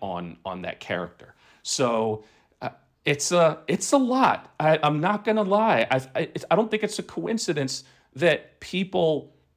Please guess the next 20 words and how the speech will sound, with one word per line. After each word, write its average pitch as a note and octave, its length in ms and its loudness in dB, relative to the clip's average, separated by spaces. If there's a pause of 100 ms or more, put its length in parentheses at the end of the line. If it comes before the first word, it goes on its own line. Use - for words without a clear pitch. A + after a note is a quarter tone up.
(560)
don't C#3 340 2 (200)
try F3+ 320 0
to G#2+ 140 -4 (380)
do G#3 240 0
this G#2+ 200 -2
kind F2 240 -4
of D#2 60 -6
shit - 280 -2
too F#2 140 -4
much. - 460 -8
<laughs> - 160 2
Like, - 380 0 (400)
<laughs> - 480 -4
why F#3+ 180 4
you F3 180 -4
stick - 500 -2
in C3 280 -6
one C#3 360 -4
world B2 500 -6 (320)
and, A#2+ 340 0